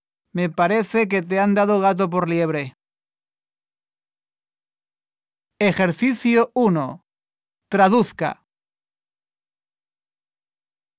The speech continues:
Ayer compré una cazadora muy chula en el rastro.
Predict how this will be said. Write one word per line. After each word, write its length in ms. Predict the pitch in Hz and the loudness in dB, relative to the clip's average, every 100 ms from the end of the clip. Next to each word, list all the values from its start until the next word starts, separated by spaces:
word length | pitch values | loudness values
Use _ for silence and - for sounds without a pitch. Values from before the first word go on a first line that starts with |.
| _ _ _ _ _ | _ _ _ _ _
Ayer 460 | 190 180 170 294 226 | -2 0 2 0 2
compré 500 | 247 233 185 170 165 | 0 2 0 -2 0
una 280 | 202 220 208 | 2 2 2
cazadora 600 | 202 185 196 170 160 156 | -2 0 0 0 0 0
muy 220 | 170 208 | 2 0
chula 500 | - 196 202 254 277 | 0 0 2 0 -2
en 180 | - 185 | -2 0
el 140 | 175 160 | 0 -2
rastro. 560 | 170 156 - - - | -4 -6 -8 -16 -18